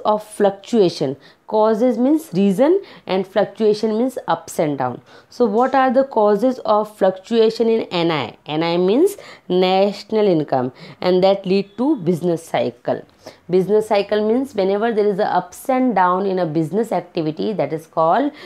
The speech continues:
business cycle. So with the help of macroeconomy, we understand what are the reason of fluctuation in national income, then what are the reason for bre-, uh, business cycle, then its phases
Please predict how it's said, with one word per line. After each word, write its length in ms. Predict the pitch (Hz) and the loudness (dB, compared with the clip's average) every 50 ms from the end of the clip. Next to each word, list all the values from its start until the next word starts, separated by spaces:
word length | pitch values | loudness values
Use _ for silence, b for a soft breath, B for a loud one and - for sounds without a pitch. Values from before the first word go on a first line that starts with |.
| B B B 165 | B B B -2
business 440 | 151 175 196 175 151 165 180 190 190 | 2 2 2 2 2 0 -2 -2 -2
cycle. 640 | - - - 269 254 240 247 - 143 120 - - 139 - B B B B B B _ | -2 0 2 2 2 2 0 -2 -4 -4 -4 -6 -12 -20 B B B B B B _
So 460 | - - 254 254 247 262 302 320 B B B _ | -4 2 4 4 4 4 2 0 B B B _
with 160 | - 202 220 196 | -4 -2 0 2
the 80 | 240 | 4
help 280 | 226 226 226 233 233 - | 4 4 4 2 2 0
of 140 | 277 277 277 | -2 0 0
macroeconomy, 920 | 233 214 202 208 208 - 226 220 208 214 220 214 208 208 214 214 208 202 | 0 -2 -2 -2 -2 -2 0 0 0 0 0 0 0 0 2 2 0 0
we 200 | 175 202 214 233 | 0 0 0 0
understand 640 | 220 214 208 208 208 - - 214 208 208 208 185 | 0 0 0 -2 -2 -2 -2 0 0 0 0 0
what 200 | 175 180 185 180 | 0 -2 0 0
are 160 | 202 202 202 202 | 2 2 2 2
the 160 | 190 208 208 | 2 0 0
reason 340 | 180 185 180 160 190 196 202 | 2 0 0 0 -2 -2 -2
of 320 | 190 180 185 190 185 - | 0 -2 -2 -2 -4 -2
fluctuation 680 | - 175 170 180 - - - 196 185 180 180 - 196 190 | 0 0 0 0 -4 -4 -2 0 0 0 0 -2 -2 -2
in 120 | 190 175 | -2 -2
national 500 | 170 165 151 156 151 - - 190 175 170 | -2 -2 -2 -4 -4 -4 -4 -4 -4 -4
income, 480 | 160 165 - 170 160 160 160 156 160 B B B B B B B B B B - | -4 -4 -2 -2 -2 -2 -4 -6 -10 B B B B B B B B B B -2
then 360 | 170 190 190 185 185 185 180 | 0 2 2 2 2 0 0
what 180 | 190 196 190 | 0 0 2
are 160 | 214 202 196 196 | 2 2 2 2
the 340 | 185 196 202 202 202 196 202 B B B B | 2 2 2 2 0 -2 -6 B B B B
reason 360 | 156 180 190 185 180 208 208 | -4 -2 0 0 0 0 0
for 280 | 196 - - 202 196 196 | -2 -2 0 0 0 0
bre-, 380 | 180 165 147 180 180 185 - - | -2 -2 0 2 2 2 2 0
uh, 320 | - 170 147 143 143 143 - - _ - | 0 -2 -2 -2 -4 -6 -10 -14 _ -4
business 380 | 170 180 156 170 190 196 196 | -2 -2 0 0 0 -2 0
cycle, 640 | - 208 165 160 156 - - 170 156 156 156 160 156 B B B B B B B | 0 0 0 0 0 -2 -2 0 0 0 -2 -4 -6 B B B B B B B
then 200 | 170 190 196 196 | -4 -2 0 0
its 260 | 156 220 214 - - | 0 -2 -2 -4 -12
phases 800 | - - 220 202 196 196 175 180 185 175 170 170 165 160 - | -4 2 4 4 4 4 4 2 2 2 2 0 -2 -6 -12